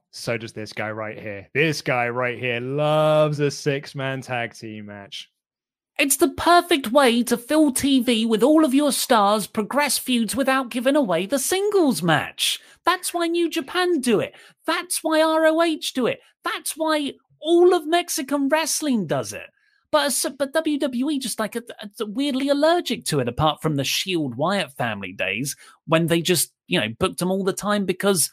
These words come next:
Speaker 2: numbers.
Speaker 1: Yeah, there was a period of time when W W E, particularly on Raw, were doing, like, six-man tags to end off their shows. This is, like, ten or so years ago now.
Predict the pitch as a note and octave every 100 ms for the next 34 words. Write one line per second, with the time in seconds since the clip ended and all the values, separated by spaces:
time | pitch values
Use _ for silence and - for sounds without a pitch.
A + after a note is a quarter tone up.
0 | _ D3 E3+ A#3 B3 A2 - - - -
1 | _ _ _ _ - C3 G#2+ G2+ D3+ D#3
2 | C4 C4+ F#3+ G#3 D#3+ D3 D3+ D#3 D3 C#3
3 | C#3 A#2+ A2+ A#2 A3 G3 D3 C#3+ C#3+ A2
4 | C3 C3+ C#3 C3+ A#2 A2+ - D3 - C3+
5 | B2 A#2+ A#2+ D3+ - A#2+ A#2 B2+ A2 B2
6 | B2 A#2 - A#2 C3+ G#3 F#3+ C#3 B2+ D#3+
7 | C#3 - B2+ A#2+ C3+ B2+ A#2 F#2+ F2+ F2
8 | F2